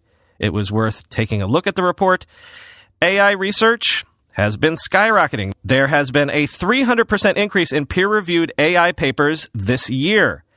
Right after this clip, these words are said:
A I degrees are popular also. A I is now the most popular specialization for computer science graduates in North America.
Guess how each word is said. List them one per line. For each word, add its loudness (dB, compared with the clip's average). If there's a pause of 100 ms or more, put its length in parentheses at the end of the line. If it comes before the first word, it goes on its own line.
(540)
A 2
I 2
degrees 0
are 2 (100)
popular 0
also. 2 (380)
A 2
I 4
is -2
now 4
the -2
most 0
popular 0
specialization 0
for 0
computer -2
science 0
graduates 0
in -2
North 0
America. 0